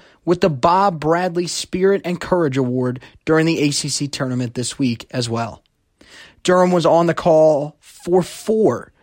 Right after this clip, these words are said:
of Carolina's seven national championships in men's basketball and did over one thousand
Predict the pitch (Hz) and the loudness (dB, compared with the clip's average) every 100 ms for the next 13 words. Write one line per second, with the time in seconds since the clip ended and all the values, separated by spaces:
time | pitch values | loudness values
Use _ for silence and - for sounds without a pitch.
0 | _ - 143 139 - 170 160 160 160 156 | _ -6 -4 -2 2 4 4 2 0 -2
1 | - - 185 147 139 135 139 143 - 147 | -2 0 0 0 -2 -2 -2 -2 -2 -4
2 | 131 156 143 135 120 - 131 - _ _ | -2 -4 -4 -4 -6 -4 -6 -8 _ _
3 | - 180 170 165 147 156 147 - 127 117 | -8 -2 0 0 0 0 0 -4 -4 -6
4 | - - _ _ _ _ _ - 147 156 | -8 -18 _ _ _ _ _ -4 0 2
5 | 170 143 165 165 170 147 131 139 160 185 | 4 4 4 2 0 -4 -10 -2 2 2
6 | 202 202 _ - 180 165 151 147 147 | 0 -4 _ 0 2 4 2 0 -6